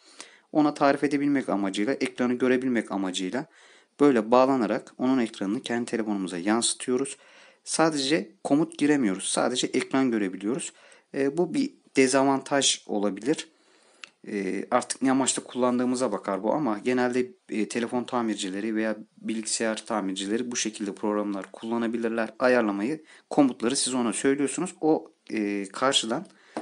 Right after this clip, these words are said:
sizin verdiğiniz komutlara göre artık telefonunda işlem yapabilir veya, e, size burada görmesini istediği bir şey olabilir. Bağlanabilirsiniz. Bu bir casus yazılımı falan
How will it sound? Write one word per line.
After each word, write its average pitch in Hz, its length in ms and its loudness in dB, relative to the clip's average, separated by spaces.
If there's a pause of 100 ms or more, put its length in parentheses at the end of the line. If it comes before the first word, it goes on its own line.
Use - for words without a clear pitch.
(140)
sizin 156 320 2
verdiğiniz 101 300 2
komutlara 107 460 -2
göre 107 180 0
artık - 340 -4
telefonunda 110 520 -4
işlem 123 380 -2
yapabilir 107 460 -6
veya, 127 300 2 (460)
e, 110 320 0
size 127 340 -2
burada 120 180 -2
görmesini 117 460 0
istediği 101 380 -4
bir - 60 -4
şey 120 180 2
olabilir. 95 420 -4 (440)
Bağlanabilirsiniz. 127 920 2
Bu 151 240 2
bir 139 380 -4
casus 131 460 2
yazılımı 139 320 2
falan 143 440 -2